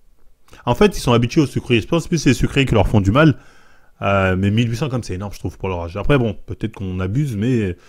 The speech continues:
parce que, euh, la moyenne, normalement, chez un, en plus, c'est des jeunes filles, hein. Non, non, faut savoir que la moyenne chez un adulte, un adulte, euh, homme, la moyenne, c'est deux mille deux cents calories par jour.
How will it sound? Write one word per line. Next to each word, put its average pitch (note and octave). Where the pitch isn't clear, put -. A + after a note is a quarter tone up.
parce -
que, D3
euh, A2
la C#3
moyenne, E3+
normalement, C3
chez -
un, C3+
en D3
plus, -
c'est F#3+
des B2+
jeunes G3
filles, G3
hein. A#2+
Non, F#3
non, F#3+
faut C#3
savoir E3+
que B2+
la B2+
moyenne F3
chez -
un E3+
adulte, E3+
un B2
adulte, D3+
euh, G#2+
homme, G3
la G#2+
moyenne, F3
c'est F#3
deux D3+
mille F#3
deux D#3+
cents F3
calories D3
par B2
jour. A#2